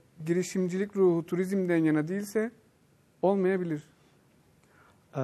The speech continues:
Speaker 2: şöyle mesela, e, baba var, çocuklar var, anne var işin içerisinde diyelim. Üçüncü kuşak, e, da işin içerisinde. E,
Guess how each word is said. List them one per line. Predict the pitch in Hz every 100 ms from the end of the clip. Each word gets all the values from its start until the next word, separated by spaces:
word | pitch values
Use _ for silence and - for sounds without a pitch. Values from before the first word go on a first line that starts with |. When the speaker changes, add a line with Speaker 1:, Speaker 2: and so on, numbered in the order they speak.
| 127 - -
Speaker 2:
şöyle | - - - - 202 156 120
mesela, | 139 135 151 127 120 - - _ _ _ _
e, | 131 123 113 - _
baba | 156 151 143
var, | 117 143 175 -
çocuklar | 147 131 - 147 131
var, | 113 135
anne | 147 143 147 123
var | 117 113 127
işin | - 120
içerisinde | 110 123 113 - 113 113
diyelim. | 113 123 160
Üçüncü | 151 156 139
kuşak, | - - 120 120 -
e, | 127 117 113 110 _ _ _ _
da | 135 127
işin | 135 -
içerisinde. | 120 - 120 110 - 113 165 180 - - - - -
E, | 135 127 127